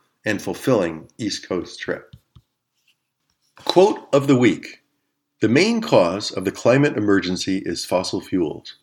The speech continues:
Coal, oil, and gas are responsible for almost eighty percent of all carbon dioxide emissions since the Industrial Revolution. Phasing out fossil fuel production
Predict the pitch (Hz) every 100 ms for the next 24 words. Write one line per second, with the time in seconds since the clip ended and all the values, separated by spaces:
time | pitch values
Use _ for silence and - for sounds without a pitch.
0 | _ - 139 147 160 175 170 110 113 113
1 | 127 127 _ - 101 90 95 82 85 -
2 | - _ _ _ _ 104 107 - 143 147
3 | 147 127 - 110 123 120 101 - 143 165
4 | 170 139 - 98 78 80 87 - 110 120
5 | 117 - 107 104 95 87 87 - 87 85
6 | 85 90 - 67 - _ _ - 117 104
7 | 101 85 80 92 - 95 92 82 85 82
8 | 82 80 65 62 _ _ _ _ _ _
9 | 131 175 165 147 120 - 117 117 110 -
10 | 110 98 101 90 90 - 113 127